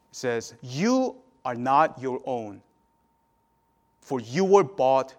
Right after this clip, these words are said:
with a price. So glorify God in your body." We have a price tag attached to us. Every, every one of us. We don't see it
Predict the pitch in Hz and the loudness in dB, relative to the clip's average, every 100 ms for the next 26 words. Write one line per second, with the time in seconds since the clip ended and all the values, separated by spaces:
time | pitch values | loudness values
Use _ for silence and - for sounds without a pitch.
0 | _ 120 117 - - - 156 87 - - | _ -10 -10 -10 -16 -6 -6 -4 -8 -16
1 | - _ _ _ _ _ - 143 - 175 | -18 _ _ _ _ _ -14 -14 -4 8
2 | 196 233 226 175 175 139 113 110 110 _ | 12 12 10 6 6 4 -2 -2 -6 _
3 | _ _ _ _ _ _ 127 120 110 113 | _ _ _ _ _ _ -10 -8 -6 -6
4 | 104 101 - _ _ _ _ _ 143 202 | -6 -10 -18 _ _ _ _ _ -4 -2
5 | 196 - - - 175 180 - 113 101 - | -2 -4 -8 -4 -2 -4 -12 -12 -12 -16
6 | _ _ _ _ _ _ _ _ _ _ | _ _ _ _ _ _ _ _ _ _
7 | _ 123 - 135 120 - 123 - 120 - | _ -14 -10 -8 -8 -10 -12 -8 -8 -8
8 | - - - _ _ _ _ _ _ _ | -10 -14 -18 _ _ _ _ _ _ _
9 | _ _ _ _ _ _ _ - 143 151 | _ _ _ _ _ _ _ -8 -4 -4
10 | 143 151 156 147 170 104 67 - - _ | -4 -4 -2 -2 -2 -4 -10 -16 -18 _
11 | _ _ _ - 127 185 - 202 160 - | _ _ _ -14 -8 -8 -6 -4 -4 -6